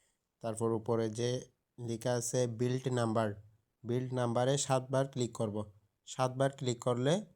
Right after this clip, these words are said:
ডেভেলপার অপশনটি চালু হবে। তাহলে শুরু করতেছি। একবার, দুইবার, তিনবার, চারবার, পাঁচবার, ছয়বার, সাতবার।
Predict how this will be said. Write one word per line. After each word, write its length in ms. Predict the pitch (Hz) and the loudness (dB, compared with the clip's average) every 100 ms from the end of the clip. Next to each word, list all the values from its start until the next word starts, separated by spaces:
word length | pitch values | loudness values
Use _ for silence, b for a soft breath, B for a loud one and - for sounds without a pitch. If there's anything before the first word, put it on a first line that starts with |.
| _ _ _ - | _ _ _ -4
ডেভেলপার 500 | 123 120 127 120 135 | -2 2 2 4 4
অপশনটি 560 | 131 123 - 131 127 165 | 4 0 -2 -2 0 0
চালু 280 | 135 117 | 2 2
হবে। 240 | 107 104 101 98 - _ _ _ _ - | 2 0 -4 -10 -20 _ _ _ _ -8
তাহলে 300 | 113 113 120 | -4 -2 -2
শুরু 200 | 131 123 | -2 -2
করতেছি। 500 | 117 120 117 143 175 - _ _ _ _ - | -2 -4 -2 0 -2 -4 _ _ _ _ -6
একবার, 460 | 117 110 117 127 151 - _ _ _ _ 107 | -4 -2 0 2 0 -6 _ _ _ _ -12
দুইবার, 540 | 104 113 110 117 135 165 - _ _ _ _ _ | -4 -2 0 0 0 -4 -8 _ _ _ _ _
তিনবার, 460 | 123 110 107 117 135 151 - _ _ _ _ _ _ _ | -4 -2 0 2 0 -2 -10 _ _ _ _ _ _ _
চারবার, 500 | - 117 110 117 123 160 160 - _ _ _ _ _ | -6 -4 -2 0 0 0 -6 -20 _ _ _ _ _
পাঁচবার, 520 | - 101 - 113 120 151 175 - _ _ _ _ _ - | -8 -6 -6 -2 0 0 -4 -16 _ _ _ _ _ -10
ছয়বার, 520 | 123 120 120 131 175 - - _ _ _ _ | -4 -2 0 0 0 -4 -18 _ _ _ _
সাতবার। 500 | - - 123 107 110 | -12 -4 -4 -2 -6